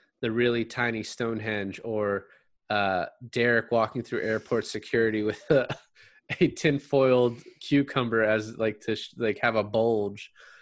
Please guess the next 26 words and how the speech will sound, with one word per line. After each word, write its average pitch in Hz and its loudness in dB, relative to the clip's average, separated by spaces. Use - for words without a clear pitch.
Um, 117 0
you 196 2
know, 190 8
the, 165 6
the 165 4
idea 156 6
of 127 4
David's 139 4
girlfriend, 120 2
like, 104 0
taking 123 -2
over, 101 0
and 113 -6
now 117 2
they're 117 0
going 110 -2
to 110 -2
these, 104 -6
like, 101 -4
really 107 -2
shitty 113 -2
venues, 101 -4
like, 95 -4
immediately, 107 -4
'cause - -8
she's, - -12